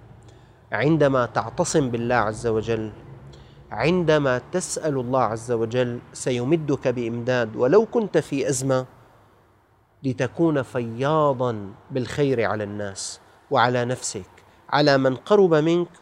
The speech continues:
وعلى من ابتعد عنك. فالأنبياء إنهم كانوا يسارعون في الخيرات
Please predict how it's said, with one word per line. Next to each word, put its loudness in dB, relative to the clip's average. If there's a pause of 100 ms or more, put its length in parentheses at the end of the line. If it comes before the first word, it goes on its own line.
(140)
وعلى 2
من -6
ابتعد -6
عنك. -12 (380)
فالأنبياء 0 (120)
إنهم -4
كانوا -2
يسارعون -2
في -12
الخيرات -10